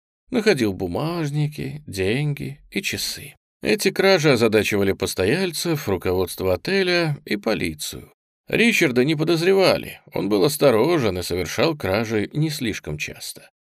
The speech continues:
Он выжидал неделями, и никто не знал, что у него есть универсальный ключ. Он часто видел, как красивые женщины раздеваются и вытираются полотенцем после душа.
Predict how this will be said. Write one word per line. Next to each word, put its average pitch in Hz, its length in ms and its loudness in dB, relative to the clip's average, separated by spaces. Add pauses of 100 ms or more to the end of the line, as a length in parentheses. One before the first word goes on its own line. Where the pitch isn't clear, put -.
(160)
Он 202 260 0
выжидал 165 540 2
неделями, 135 1040 -2
и 107 160 -2
никто 131 480 0
не 160 180 2
знал, 95 640 -2 (180)
что - 280 -10
у 92 60 -6
него 98 260 -2
есть 143 300 -4
универсальный - 840 -8 (100)
ключ. - 580 -14 (360)
Он 233 180 4
часто 190 360 2
видел, 147 320 4
как 92 200 0
красивые 107 560 2
женщины 117 580 0
раздеваются 107 960 0
и 107 60 4
вытираются 120 720 0
полотенцем 101 840 0
после 92 380 -4
душа. - 520 -14